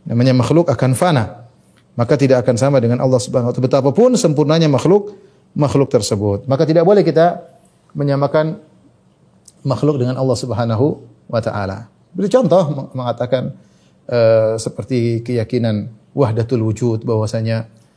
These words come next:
Allah bersatu dengan makhluknya, bahwasanya semua makhluk ini bersumber dari Allah Subhanahu wa taala secara zatnya. Dan ini adalah diambil dari,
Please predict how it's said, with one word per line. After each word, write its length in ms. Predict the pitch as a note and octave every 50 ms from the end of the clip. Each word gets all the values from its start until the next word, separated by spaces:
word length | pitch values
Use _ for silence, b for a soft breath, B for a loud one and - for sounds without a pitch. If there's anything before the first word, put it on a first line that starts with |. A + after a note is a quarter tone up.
| b b _ _
Allah 320 | - B2+ B2 A#2+ G#2+ G2+
bersatu 400 | A#2 A#2+ A2+ G#2 - A#2+ G#2+ -
dengan 240 | A#2 A2+ A2 G#2+ G#2
makhluknya, 720 | G#2 G#2 - - B2+ C3 A#2 - A2+ A2+ A2 A2 G#2+ G#2 A2 - _ b b b b b b b - -
bahwasanya 480 | B2 A#2 A#2 A2+ A2 - B2 A#2+ A#2
semua 240 | A2 - B2 A#2 A2+
makhluk 320 | A#2 A#2 A2+ A#2 A2 A2+ B2+
ini 80 | A#2+
bersumber 400 | A2+ A#2 - - - A#2+ A2+ A2+
dari 240 | G#2+ A2 A2 A#2 -
Allah 240 | - B2 A#2 A2 -
Subhanahu 480 | - A2+ A2+ G2 A#2 A2 A2 G#2 A2
wa 80 | G#2+ G#2+
taala 640 | G#2 A2 G#2 A#2+ C3 B2+ A#2+ A#2 A2+ A2+ B2 - - - - _ _ _ _ _ -
secara 320 | - - B2 A2 A2+ A2
zatnya. 720 | G2+ G#2 B2+ C3+ C3+ - B2+ A#2+ A#2 A#2 A2 A2 A2 A#2 A#2+ - _ _ _ _ _ _ _ _
Dan 140 | - C3 B2+
ini 80 | C3 C#3+
adalah 400 | B2+ A2 A#2 C3 B2+ G#2 G#2+ A#2 - -
diambil 400 | C3 B2+ B2 C3+ C3 A#2+ A#2 A2
dari, 240 | B2+ C3+ C3+ C3